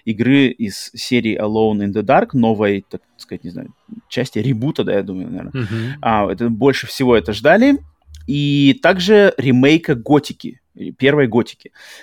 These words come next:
Speaker 1: И это все завезли. T H Q Nordic на самом
Speaker 2: Мгм.
Speaker 1: деле все это завезли. Завезли еще, еще достаточно много всего другого.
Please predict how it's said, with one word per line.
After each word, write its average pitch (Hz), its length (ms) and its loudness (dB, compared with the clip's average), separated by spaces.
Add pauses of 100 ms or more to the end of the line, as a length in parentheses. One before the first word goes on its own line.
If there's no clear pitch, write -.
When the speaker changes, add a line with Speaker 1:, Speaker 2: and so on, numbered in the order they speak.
(120)
Speaker 1:
И 127 100 2
это 220 180 4
все 190 160 2
завезли. 120 600 2
T 135 180 0
H 123 160 0
Q 147 80 2
Nordic 135 260 0
на 123 80 -4
самом 131 200 2
Speaker 2:
Мгм. 120 40 0
Speaker 1:
деле 110 120 0
все - 160 -6
это 110 100 -6
завезли. 107 420 -4
Завезли 123 360 -2
еще, 127 340 0
еще 123 340 -4
достаточно 113 420 -4
много 113 240 -2
всего 113 260 -6
другого. 147 500 0